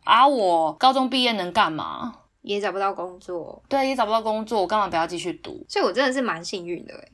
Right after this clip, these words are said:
Speaker 1: 是蛮幸运的啊，但你真的觉得高中毕业不能干嘛吗？
Speaker 2: 我觉得是可以干嘛的。
Speaker 1: 只是你头弯不弯得下去而已。
Speaker 2: 对，愿不愿意吃苦的问题。
Speaker 1: 因为当你吃苦的时候，你会看见你周遭的朋友，大家都在
Speaker 2: 快乐上大学。
Speaker 1: 对，快乐上大学。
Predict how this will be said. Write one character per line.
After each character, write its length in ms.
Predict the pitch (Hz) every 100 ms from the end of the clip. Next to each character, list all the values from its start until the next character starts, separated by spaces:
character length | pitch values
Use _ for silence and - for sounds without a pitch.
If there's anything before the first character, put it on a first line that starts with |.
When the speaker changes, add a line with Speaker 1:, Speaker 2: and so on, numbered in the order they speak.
| 226
Speaker 1:
是 140 | - 381
蛮 200 | 208 226
幸 280 | 254 226
运 160 | 226 190
的 100 | 165
啊， 340 | 143 139 - - _
但 160 | - 370
你 100 | 254
真 140 | 262
的 80 | 302
觉 100 | 226
得 80 | 202
高 160 | 196 214
中 160 | 208
毕 100 | 208
业 80 | 196
不 180 | 196 208
能 140 | 156 151
干 160 | 151
嘛 100 | 143 - -
吗？ 160 | - - -
Speaker 2:
我 100 | 233
觉 100 | 247
得 140 | 359
是 80 | 381
可 180 | - 233
以 120 | 226
干 260 | - 214 -
嘛 220 | - -
的。 240 | - -
Speaker 1:
只 60 | 202
是 100 | 240
你 160 | 262 190
头 180 | - 170
弯 140 | 185
不 120 | 175
弯 160 | 165 156
得 80 | 151
下 180 | 143
去 180 | 156 - -
而 60 |
已。 100 | - - _
Speaker 2:
对， 320 | 226 131 -
愿 180 | 277 277
不 60 | 226
愿 180 | 233
意 40 | 226
吃 200 | - 208
苦 160 | - -
的 80 | -
问 160 | - -
题。 160 | - - _
Speaker 1:
因 220 | 254 302
为 80 | 349
当 180 | 339
你 80 | 330
吃 180 | - 285
苦 200 | 294 208
的 80 | 170
时 100 | 208
候， 60 |
你 100 | 214
会 100 | 170
看 200 | 190 220
见 180 | 190 202
你 80 | 165
周 160 | 202 196
遭 120 | 202
的 60 | 180
朋 100 | 170
友， 80 | 156
大 160 | 170
家 140 | 175 165
都 180 | 160
在 380 | 156 160 127 65 - _ _
Speaker 2:
快 280 | - 247 220
乐 180 | 226
上 200 | 214 196
大 220 | 175 165 -
学。 160 | -
Speaker 1:
对， 100 | 254 233
快 180 | 220
乐 100 | 190
上 220 | 175 175 156
大 180 | 147
学。 220 | - -